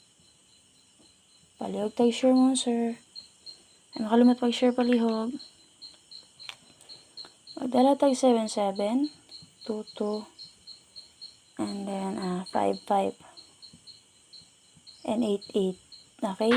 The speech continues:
base sa to ang kwadya, eight eight all ta. So, combine lang ninyo. Pwede nyo combine ang seven five, seven two, or two eight, or five eight, or five two. Five two mo, sir, nakagawas ang five two one.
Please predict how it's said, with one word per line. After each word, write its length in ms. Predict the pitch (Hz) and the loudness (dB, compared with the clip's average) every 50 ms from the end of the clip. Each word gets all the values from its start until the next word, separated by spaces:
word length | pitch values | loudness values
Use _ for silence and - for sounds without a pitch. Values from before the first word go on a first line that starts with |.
| 254 208 | 2 2
base 320 | 214 214 202 - - 220 | 0 -2 -2 -4 -6 -10
sa 80 | 208 - | -8 -8
to 160 | - 226 220 | -6 -6 -6
ang 160 | 202 196 208 | -6 -6 -6
kwadya, 320 | 226 220 214 220 214 214 214 - | -8 -6 -6 -4 -4 -4 -4 -4
eight 240 | 202 190 185 - - | -4 -4 -6 -6 -6
eight 160 | 202 190 185 - - | -6 -6 -6 -6 -6
all 160 | 202 180 180 | -6 -6 -6
ta. 240 | - - 175 - - _ _ _ - - - - - - - - _ - - - - - - - | -8 -10 -10 -10 -12 _ _ _ -20 -20 -20 -20 -20 -20 -20 -4 _ -2 -2 -2 -6 -20 -18 -14
So, 160 | - - - | -10 -8 -8
combine 400 | - - 196 196 202 214 240 247 | -6 -4 -2 0 2 4 4 6
lang 160 | 247 247 247 | 6 6 6
ninyo. 160 | 247 247 254 | 6 4 4
Pwede 240 | 254 - 233 214 208 | 2 2 0 0 -2
nyo 160 | 214 214 220 | -4 -6 -6
combine 320 | - 214 208 214 214 220 208 | -6 -6 -6 -4 -4 -4 -6
ang 80 | 202 | -6
seven 320 | 202 - 214 208 202 202 208 | -6 -6 -6 -6 -8 -8 -10
five, 480 | - - 220 226 233 247 262 254 247 | -10 -8 -6 -2 0 0 0 -2 -4
seven 480 | - - - 220 196 196 208 202 196 - | -6 -8 -8 -8 -8 -8 -10 -10 -12 -10
two, 240 | - - 220 226 233 | -8 -6 -4 -4 -4
or 160 | 208 185 185 | -4 -6 -6
two 320 | - - 202 196 208 254 | -8 -10 -10 -8 -6 -4
eight, 320 | 233 214 226 254 254 - - - | -2 -2 -2 -2 -4 -8 -12 -14
or 160 | - - - - - | -14 -14 -14 -12 -10
five 240 | - 202 202 208 202 - 240 | -8 -6 -6 -6 -6 -6 -4
eight, 240 | 208 196 196 - | -4 -6 -6 -6
or 160 | - 190 180 180 | -8 -8 -8 -8
five 320 | - 190 180 180 185 190 _ - | -8 -10 -10 -10 -10 -10 _ -6
two. 160 | 180 165 - _ _ - - - - _ _ _ _ _ _ - _ | -6 -6 -6 _ _ -20 -20 -20 -20 _ _ _ _ _ _ -14 _
Five 320 | - - 247 262 254 262 | 0 2 2 2 2 2
two 80 | 269 254 | 4 4
mo, 160 | 254 254 262 | 4 4 4
sir, 240 | 254 - 254 254 233 | 2 2 2 2 2
nakagawas 480 | 226 220 220 208 208 202 208 - 214 | 0 -2 -4 -4 -4 -4 -4 -6 -8
ang 80 | 202 196 | -10 -6
five 240 | - 208 202 196 - - | -6 -6 -6 -6 -6 -6
two 160 | - 202 196 196 | -4 -2 -2 -2
one. 240 | 196 185 185 175 | -2 -4 -6 -10